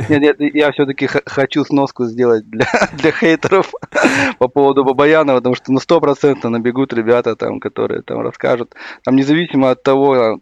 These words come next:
там, как бы, я, условно говоря, там, и Амир, и мы там все здесь, я думаю, не жили в, в, в, в эти времена, и там к-, кто чего кому сказал,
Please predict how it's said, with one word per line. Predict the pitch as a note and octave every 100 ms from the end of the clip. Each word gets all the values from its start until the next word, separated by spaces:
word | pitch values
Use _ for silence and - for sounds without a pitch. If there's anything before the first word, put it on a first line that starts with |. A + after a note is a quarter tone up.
| -
там, | G#2+ G#2+
как | A#2 A2+ A2
бы, | A2+ A2 A2 G#2+ G#2+ G#2
я, | B2 D#3
условно | C#3+ - C#3+
говоря, | C#3 C3
там, | B2 A#2
и |
Амир, | B2+ C3 D3+ C3+
и |
мы | B2 C3 B2+
там | A2 A2 - - -
все | - - D#3 C#3
здесь, | C3 B2
я | B2
думаю, | C3 B2+ B2+
не | C#3
жили | C#3 G3+ F3
в, | C3
в, | A#2+ B2 B2+ C3+ C3
в, | - B2+ B2+
в | C3
эти | C3 C3+
времена, | C3+ C3+ C#3 C3 A#2
и | A2
там | - A2+
к-, | - -
кто | - D3+
чего | D3 D3+ C#3+ C#3+
кому | C#3+ C3+
сказал, | C3+ - B2+ C#3+ D3+ D#3